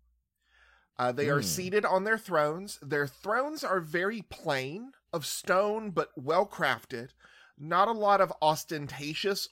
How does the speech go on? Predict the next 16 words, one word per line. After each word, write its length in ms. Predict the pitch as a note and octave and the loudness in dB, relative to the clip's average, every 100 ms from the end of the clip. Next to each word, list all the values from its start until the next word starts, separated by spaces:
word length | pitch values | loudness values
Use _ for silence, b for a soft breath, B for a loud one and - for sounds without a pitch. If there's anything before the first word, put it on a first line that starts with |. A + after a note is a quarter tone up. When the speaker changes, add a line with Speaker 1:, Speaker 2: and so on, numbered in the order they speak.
| - | -4
Speaker 1:
ornamentation, 880 | G3 G#3+ G#3+ G3+ G3+ G#3 F3 G#3 G3 | -4 -2 -6 -6 -6 -6 -4 -4 -2
a 60 | D3+ | -2
lot 220 | C#3+ D#3 | 0 0
of, 140 | D#3 | 0
like, 240 | C3+ B2 - | -2 -6 -4
etchings 520 | D#3+ - E3+ D#3+ D#3+ | -8 -6 -6 -6 -8
and 100 | C#3+ | -6
engravings, 920 | B2+ A#2+ B2 B2 C3+ C#3+ D#3 D#3 D3+ - | -6 -6 -4 -4 -4 -6 -8 -8 -12 -4
but 240 | C#3 - b b b b A#2 | -4 -4 b b b b -10
no 380 | C#3 D3+ F3 | -6 0 2
stones, 720 | F3 - D#3+ D#3 D3+ D3+ C#3 B2+ | 2 2 4 4 2 -2 -6 -2
no 140 | B2 | -2
gilding, 840 | A#2 D#3 D3 C#3 C3+ C3 B2+ B2+ - - | 0 0 0 0 0 0 -4 -6 -10 -4
none 240 | C3 E3 | 2 2
of 100 | D3 | 2
that. 300 | G#2 G#2 | 0 -2